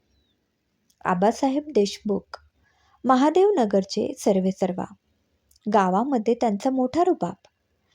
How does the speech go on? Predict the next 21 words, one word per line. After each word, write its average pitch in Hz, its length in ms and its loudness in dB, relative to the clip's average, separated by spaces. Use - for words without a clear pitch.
एकही 359 440 4
व्यक्ती 208 500 0
त्यांचा 208 340 0
शब्द 196 320 -2
खाली 247 300 2
पडू 226 260 2
द्यायचा 175 400 -4
नाही. 180 220 -6
आबासाहेबही 202 1040 -2
तसे 208 420 -2
दिलदार 196 500 2
व्यक्तिमत्व. 185 640 -8
गावामधील 311 640 4
लोकांवर 220 520 2
अन्याय 208 440 0
होऊ 226 240 0
द्यायचे 233 340 2
नाही 196 260 -2
आणि 226 320 -2
कोणाला 233 440 2
आपल्यासमोर 208 760 -2